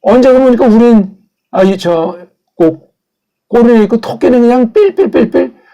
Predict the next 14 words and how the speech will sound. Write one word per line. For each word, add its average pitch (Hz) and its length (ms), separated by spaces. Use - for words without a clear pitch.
낙심돼서 233 640
포-, - 260
포기하는 208 540
거예요. 139 260
그런 254 280
우리 180 360
거북이 190 300
공부하는데 175 680
속도가 196 760
나지 156 280
않고 190 200
저기 196 360
언제 220 280
가는데 226 400